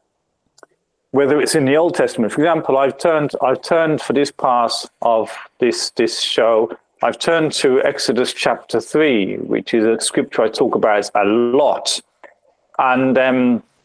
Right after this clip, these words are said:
and Moses is, is, is there at the burning bush,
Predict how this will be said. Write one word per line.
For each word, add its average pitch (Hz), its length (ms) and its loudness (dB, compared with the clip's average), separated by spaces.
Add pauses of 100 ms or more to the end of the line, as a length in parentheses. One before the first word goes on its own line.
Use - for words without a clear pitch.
(300)
and 123 300 0 (960)
Moses 143 720 2 (220)
is, 127 260 2 (440)
is, 117 220 2 (140)
is 117 240 0
there 139 540 2 (100)
at 123 120 -4
the 127 60 0
burning 127 540 2
bush, - 460 0